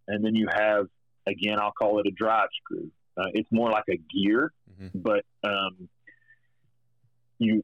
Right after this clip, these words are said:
Speaker 1: the lockdown screw, you do nothing more than just crack it open, same sort of thing, just loosen it up just a little bit. And then the same Allen head, which I forget what size that is, but the same Allen screw fits the,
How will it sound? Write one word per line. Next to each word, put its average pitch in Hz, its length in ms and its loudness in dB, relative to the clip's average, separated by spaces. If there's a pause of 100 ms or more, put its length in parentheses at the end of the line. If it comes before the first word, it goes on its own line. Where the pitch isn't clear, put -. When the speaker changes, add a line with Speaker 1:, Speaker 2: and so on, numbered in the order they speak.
Speaker 1:
the 110 140 0
lockdown 127 480 2
screw, 131 440 2 (220)
you 113 140 -2
do 117 100 2
nothing 117 380 2
more 117 180 4
than 110 160 0
just 104 220 -2
crack 110 300 0
it 123 120 2
open, 117 400 0 (180)
same 117 240 0
sort 117 160 0
of 110 80 -4
thing, 113 240 0
just 101 200 -2
loosen 110 360 2
it 107 120 2
up 117 180 4
just 107 260 -2
a 110 40 0
little 113 240 2
bit. 120 260 2 (560)
And 110 140 0
then 110 340 2
the 101 120 -2 (140)
same 123 400 2 (320)
Allen 120 360 2 (100)
head, 92 320 -2 (300)
which 95 200 -6
I 92 160 -2
forget 104 300 -2
what 101 220 2 (180)
size 98 320 2
that 110 180 2
is, 117 220 0 (560)
but 107 100 -4
the 101 120 -2 (100)
same 127 240 2
Allen 117 420 2
screw 110 360 0 (120)
fits 120 200 0 (120)
the, 95 140 -2